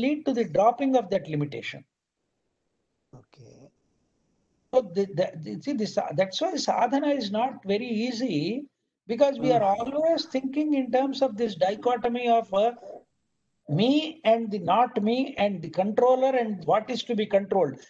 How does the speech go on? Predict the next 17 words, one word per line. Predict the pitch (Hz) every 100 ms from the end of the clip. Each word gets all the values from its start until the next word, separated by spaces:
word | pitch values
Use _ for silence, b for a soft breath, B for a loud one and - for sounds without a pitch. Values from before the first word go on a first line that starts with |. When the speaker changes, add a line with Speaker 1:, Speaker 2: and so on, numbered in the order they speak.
| B
Speaker 1:
See, | - 285 - 147
the | 160
controller | 151 175 233 254 262
and | 277 269
controlled | 254 240 254 269 240 185
both | 226 294 302
are, | 311
uh, | 311 294 - 233
functioning | - 254 254 294 294
in | 285
the | 262
field | 262 285 277
of | 262
the | 254
mind | 247 269 277
only. | 262 233 151 - _ _ _ _ _ _ _
Speaker 2:
True. | - 131 110